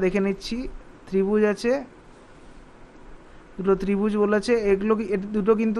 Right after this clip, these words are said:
সর্বসমান নয়, এই দুটো ত্রিভুজ সদৃশ, সদৃশ মানে তিনটে কোণ সমান,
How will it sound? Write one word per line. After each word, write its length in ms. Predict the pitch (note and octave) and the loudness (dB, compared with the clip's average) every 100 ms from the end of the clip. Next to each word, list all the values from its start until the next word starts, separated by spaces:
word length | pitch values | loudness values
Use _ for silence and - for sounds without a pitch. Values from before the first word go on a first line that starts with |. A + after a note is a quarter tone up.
| G#3+ | 2
সর্বসমান 560 | G#3+ G3+ G#3+ A3+ G#3+ G3 | 2 2 2 2 2 2
নয়, 120 | F#3 F3 | 2 0
এই 40 | F3+ | 0
দুটো 120 | G3 G3 | -2 -2
ত্রিভুজ 300 | G#3 A3 C4+ - - - - - | -2 -2 -4 -8 -20 -20 -12 0
সদৃশ, 440 | G3 G3 G3 F3+ D#3+ C3+ D3+ - - - - - - - - - - - - - - | 2 4 2 -2 -6 -10 -14 -20 -20 -20 -20 -20 -20 -20 -20 -20 -20 -20 -20 -20 -10
সদৃশ 380 | D3 D#3 E3+ F3+ G#3 F#3+ | -4 -2 -2 0 0 2
মানে 160 | G3+ A#3+ | 0 0
তিনটে 260 | G3 F3+ G3 F#3+ | -2 -2 -2 -2
কোণ 160 | F#3+ F#3+ F#3 | -2 -2 -2
সমান, 320 | E3+ D3+ | -4 -4